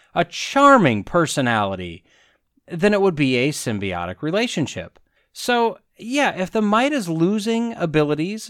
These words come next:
such as the ability to produce melatonin, and requires the host to absorb its melatonin, that's a parasite. If it keeps our pores cleaned out,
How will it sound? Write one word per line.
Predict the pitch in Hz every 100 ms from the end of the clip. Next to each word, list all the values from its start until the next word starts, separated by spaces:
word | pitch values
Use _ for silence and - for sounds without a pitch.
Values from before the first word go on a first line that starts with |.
| 165
such | - 156 -
as | 147
the | 151
ability | 127 131 139 143 135
to | 139 127
produce | - 127 135 -
melatonin, | 131 113 107 98 90 147 220 _ - -
and | 160 156
requires | 143 - 147 139 -
the | 113
host | - 160 214 - 180 -
to | 160
absorb | 131 113 120 113 135 175
its | 165 170
melatonin, | 170 156 151 151 131 143 190 - _ _ _ -
that's | 95 117
a |
parasite. | 202 254 240 - 90 - _ _ _ _ - -
If | 160
it | 180
keeps | - 240 -
our | 180
pores | 151 180 175 156
cleaned | - 147 135
out, | 208 240 208